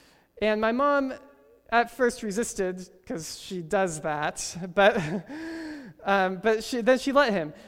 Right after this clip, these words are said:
And she remembers it now, eight years on, important enough to repeat the story to me. I actually hadn't heard it before. And he entered into her grief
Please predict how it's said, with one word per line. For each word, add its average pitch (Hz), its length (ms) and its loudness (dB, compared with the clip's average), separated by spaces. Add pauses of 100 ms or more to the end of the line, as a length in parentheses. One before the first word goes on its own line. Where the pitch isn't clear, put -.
(160)
And 240 300 4 (400)
she - 240 -4
remembers 240 500 0
it 185 100 -6
now, 151 200 -4
eight 220 200 -2
years 214 220 -2
on, 165 420 -2 (100)
important 254 340 -4
enough 226 340 -2
to 220 160 -2
repeat 196 400 -6
the 196 80 -12
story 202 360 -4
to 185 40 -10
me. 202 200 -4
I 160 100 2
actually 196 240 -4
hadn't 190 220 -6
heard 214 160 -6
it 170 80 -12
before. - 420 -16 (3000)
And 226 320 -2 (300)
he 302 380 0
entered 285 380 -2
into 202 880 -2 (840)
her 254 380 -2
grief 185 680 -8